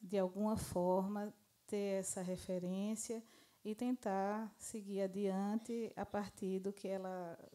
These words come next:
compartilhou conosco, é, seja, seja do ponto de vista acadêmico, mas seja, sobretudo, né, do ponto de vista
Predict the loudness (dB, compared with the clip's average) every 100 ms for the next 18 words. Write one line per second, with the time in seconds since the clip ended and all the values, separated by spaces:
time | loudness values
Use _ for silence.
0 | -16 -16 -8 -6 0 0 -2 -4 -2 2
1 | 2 2 -4 -8 -6 -4 -2 -4 -8 -10
2 | -12 -16 -20 _ -4 0 2 2 2 0
3 | -2 -10 _ -14 -8 -4 0 2 2 2
4 | 2 2 0 -4 -2 0 0 0 -2 -2
5 | -2 -2 0 0 0 -4 -4 -4 -4 -2
6 | 0 0 -2 -6 -6 -4 -4 -4 -6 -6
7 | -6 -6 -2 -4 -2 -4 -2 -2 -2 -2
8 | -4 -2 -2 -2 -4 -2 -2 -2 -6